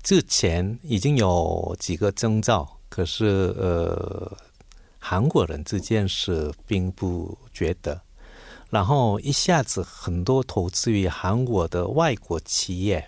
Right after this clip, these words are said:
把他们的投资金都拿回去了，所以韩-，这个韩币大幅这个下跌。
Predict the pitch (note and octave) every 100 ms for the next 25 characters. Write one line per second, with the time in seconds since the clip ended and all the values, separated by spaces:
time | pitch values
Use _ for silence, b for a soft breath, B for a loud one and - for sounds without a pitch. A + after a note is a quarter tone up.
0 | - E2+ D2+ - F#2 G2+ F2+ - G#2 F2
1 | - G#2+ A2+ G2+ G2+ F2+ E2+ D#2+ E2 F2
2 | G2+ A2+ G#2+ F#2+ - D#2+ - - G2 D2+
3 | - _ B B B B B - G#2 F#2+
4 | F#2 F2+ F2 F2+ F#2+ - F#2+ G#2+ G#2 A2
5 | G#2 - - F#2+ A2 - F#3 F2+ - -
6 | C#3 - - - F2 - - - F#2+ -
7 | - B2+ - - -